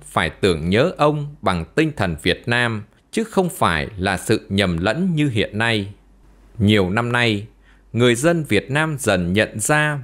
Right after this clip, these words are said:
một chính sách đầy thâm độc của Cộng sản Hà Nội, đó là tìm mọi cách để xóa bỏ những hình ảnh biểu trưng, những nhân vật lịch sử đại diện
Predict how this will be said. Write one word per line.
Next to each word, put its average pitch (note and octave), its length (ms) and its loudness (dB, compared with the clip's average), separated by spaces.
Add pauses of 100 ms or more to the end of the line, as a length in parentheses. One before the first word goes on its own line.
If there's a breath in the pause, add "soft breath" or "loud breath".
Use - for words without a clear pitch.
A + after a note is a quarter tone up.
một F#2 340 -2
chính C#3 200 -2
sách - 360 -4
đầy F#2 240 0 (120)
thâm D3+ 200 -2
độc F2+ 260 0
của D2+ 280 2 (120)
Cộng - 160 -2
sản - 280 -2
Hà E2+ 140 -2
Nội, E2 280 0 (540 soft breath)
đó B2+ 420 0 (160)
là F#2+ 180 -2
tìm F#2 340 0
mọi G2 160 0 (120)
cách G3+ 180 -2 (240)
để G2 240 0
xóa D3+ 320 -2
bỏ G2 340 0
những D#3+ 160 -2
hình G2 280 0
ảnh F2+ 240 -4 (120)
biểu F2+ 260 0
trưng, B2+ 320 0 (260 soft breath)
những F3+ 360 2
nhân F3 180 2
vật A2 220 0
lịch G2+ 200 0
sử E2+ 400 0 (120)
đại G2+ 240 -4
diện - 320 0